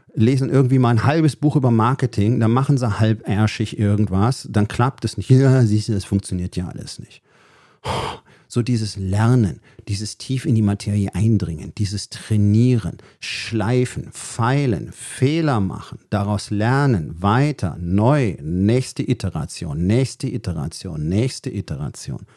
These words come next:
Das ist doch das Mindset, was wir brauchen. Und anstatt die, die, die Dinge gleich mal möglichst schnell verloren zu geben, einfach mal zu gucken, okay, was ist denn mit den Fakten?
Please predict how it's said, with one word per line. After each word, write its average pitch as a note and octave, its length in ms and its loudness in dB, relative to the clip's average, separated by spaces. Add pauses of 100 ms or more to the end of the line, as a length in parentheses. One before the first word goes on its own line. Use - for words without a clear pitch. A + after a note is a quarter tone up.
(560)
Das B2+ 260 0
ist E3+ 160 -4
doch D#3+ 140 0
das A2+ 160 -4
Mindset, F#2+ 400 -2
was F2 220 -4
wir E2+ 100 -2
brauchen. B1 400 -10 (560)
Und G#2 160 4
anstatt A2 320 -2
die, G#2+ 260 -2
die, G2+ 300 -2
die F#2+ 240 -4
Dinge A2+ 220 2
gleich G#2 440 -4
mal G2+ 360 2 (320)
möglichst A2+ 400 2
schnell G#2+ 220 -2
verloren G2 360 0
zu A#2+ 160 -4
geben, C3 240 2
einfach B2 240 2
mal A2+ 80 4
zu G#2 140 -8
gucken, G#2 180 -2
okay, B2 320 0 (640)
was - 180 2
ist - 140 -12
denn D#3 120 -2
mit A#2+ 140 -2
den G#2 160 0
Fakten? - 560 -2